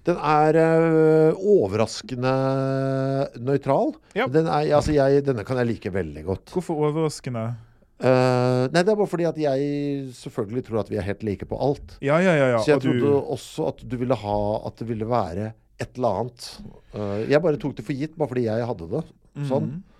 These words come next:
Speaker 1: At du, at det ville være et eller annet. Jeg vet ikke hva jeg hadde sett for meg.
Speaker 2: Nei.
Speaker 1: Kanskje en tekstur eller en farge
Speaker 2: Ja,
Speaker 1: eller
Speaker 2: men du, jeg er jo kanskje litt på glid da når jeg har sett din fine kopp. At jeg kanskje tenker at nå skal jeg oppdatere meg.
Speaker 1: Men ja,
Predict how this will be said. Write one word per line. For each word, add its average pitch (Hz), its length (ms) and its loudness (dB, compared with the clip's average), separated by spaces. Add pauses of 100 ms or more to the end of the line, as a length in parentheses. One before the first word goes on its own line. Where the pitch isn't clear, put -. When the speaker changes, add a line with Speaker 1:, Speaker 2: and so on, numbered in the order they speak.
(320)
Speaker 1:
At 123 120 -8
du, 131 100 -6 (160)
at - 100 -10
det 123 80 -4
ville 110 160 -2
være 101 360 -4
et - 120 -16
eller 120 140 -6
annet. - 180 -16 (120)
Jeg 135 80 0
vet 131 100 0
ikke 139 100 -2
hva 117 180 2
jeg 117 120 0
hadde 120 180 -4
sett - 280 -14
for - 200 -10
meg. 190 60 -12 (260)
Speaker 2:
Nei. 151 180 -2 (140)
Speaker 1:
Kanskje - 440 -8
en 131 40 -8
tekstur 127 560 -8
eller 131 320 -4
en 123 100 -4
farge 139 240 -4
Speaker 2:
Ja, 135 100 -2 (120)
Speaker 1:
eller 156 80 0
Speaker 2:
men 151 100 -4
du, 139 320 -4
jeg 147 240 -2
er - 40 2
jo 143 80 2
kanskje 131 380 -10
litt 156 140 -6
på 135 120 -10
glid 127 260 -8
da 110 80 -6
når 135 140 -4
jeg 131 80 -4
har - 80 -10
sett - 120 -12
din 120 160 -8
fine 104 220 -8
kopp. 143 300 -8 (240)
At 127 120 -4
jeg 143 100 -6
kanskje 139 240 -8
tenker 131 280 -8
at 127 140 -10
nå 135 160 -8
skal 117 200 -8
jeg 113 80 -6
oppdatere 107 460 -12
meg. 120 240 -10 (480)
Speaker 1:
Men 170 140 2
ja, 180 200 2